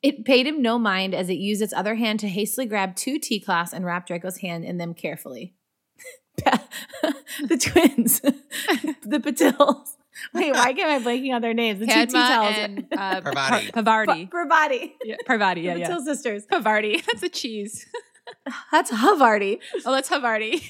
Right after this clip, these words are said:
Speaker 2: <laughs>
Speaker 1: Yeah.
Speaker 2: Yeah. <laughs>
Speaker 1: Uh, "This should hold until I get a bandage. Please don't move or they'll bleed more."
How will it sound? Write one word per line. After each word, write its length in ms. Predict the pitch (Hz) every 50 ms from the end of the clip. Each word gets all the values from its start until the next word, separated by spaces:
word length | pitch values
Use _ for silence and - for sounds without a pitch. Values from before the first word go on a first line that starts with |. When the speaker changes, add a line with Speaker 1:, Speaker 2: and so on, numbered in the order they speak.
| 453 415 -
Speaker 2:
<laughs> 120 | - - -
Speaker 1:
Yeah. 260 | 359 508 - - - 640 640 622 622 622 - - - - - - -
Speaker 2:
Yeah. 160 | - 571 - 440 - - - - 403 - _ 339 - _ - 294 _ - - 740 - 466
<laughs> 0 | - _ _ - 719 740 - _ _ - - - - - - - - _ _ - - 330 320 381 359 349 -
Speaker 1:
Uh, 320 | 294 294 294 285 254 - - - _ _ _ _
"This 240 | 208 214 277 294 -
should 120 | - 339
hold 240 | 262 254 254 233 226
until 200 | 240 226 - 220
I 120 | 208 202 202
get 140 | 190 202 190
a 40 | 175
bandage. 520 | 180 175 165 165 - 107 110 - - - _
Please 240 | _ - 240 240 220
don't 200 | 226 294 302 226
move 200 | 214 208 202 190
or 100 | - 180
they'll 160 | 175 185 180
bleed 300 | 165 175 180 180 175 160
more." 340 | 156 151 131 - - 196 -